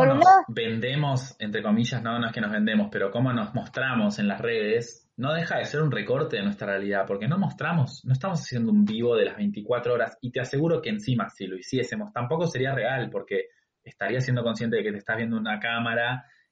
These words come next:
Speaker 2: y te pondrías la cámara desde el mejor plano, y, y no, no sé, yo si hago un live, no me tiro un pedo en un live, y hola, me tiro pedos en mi casa, chiques, todos nos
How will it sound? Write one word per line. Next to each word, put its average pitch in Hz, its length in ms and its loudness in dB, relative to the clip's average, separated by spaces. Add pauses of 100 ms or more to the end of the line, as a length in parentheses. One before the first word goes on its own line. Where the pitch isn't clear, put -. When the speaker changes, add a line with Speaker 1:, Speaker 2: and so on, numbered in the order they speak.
Speaker 2:
y 107 80 -14
te 104 120 -2
pondrías 110 400 2
la 110 120 0
cámara 110 340 0
desde 104 120 -4
el 104 80 0
mejor 113 320 0
plano, 120 680 -2 (260)
y, 104 500 2
y 113 40 -4
no, 117 160 -2
no 127 100 2
sé, 131 300 0
yo 135 180 -4
si 135 140 -4
hago 127 140 0
un 120 100 0
live, 107 240 0
no 113 120 0
me 117 100 0
tiro 139 160 2
un 104 120 4
pedo 107 220 -4
en 101 80 2
un 104 140 4
live, 95 360 -2
y 113 120 -4
hola, 113 280 -2
me 107 120 -4
tiro 160 180 2
pedos 147 320 0
en 104 80 2
mi 101 80 4
casa, - 300 -2
chiques, 107 320 -4
todos 131 240 -2
nos 107 140 -8